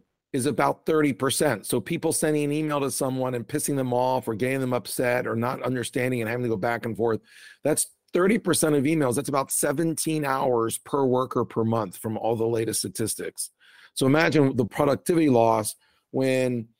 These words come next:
somebody writes to somebody in an email and it's a proposal and they say, "Can, can I have your feedback by Friday?" Maybe that person doesn't like authoritarian attitude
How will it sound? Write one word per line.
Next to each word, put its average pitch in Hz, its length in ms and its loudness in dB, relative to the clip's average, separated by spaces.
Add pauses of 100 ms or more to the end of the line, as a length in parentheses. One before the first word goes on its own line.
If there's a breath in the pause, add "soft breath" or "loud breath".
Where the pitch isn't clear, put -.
(140)
somebody 156 360 0
writes 147 340 2
to 147 80 0
somebody 139 500 0
in 139 40 -4
an 139 120 -4
email 143 460 0
and 131 60 -4
it's 127 120 -8
a - 40 -12
proposal 131 720 0
and 127 180 -4
they 135 80 0
say, 143 180 0
"Can, 143 220 -4
can 135 160 -4
I 139 60 2
have 139 100 2
your 135 100 0
feedback 127 380 0
by 120 160 0
Friday?" 131 460 0
Maybe 123 260 -2
that 135 240 -2
person 131 520 -2 (400)
doesn't 143 240 2
like 139 220 2
authoritarian 131 560 2
attitude 123 640 0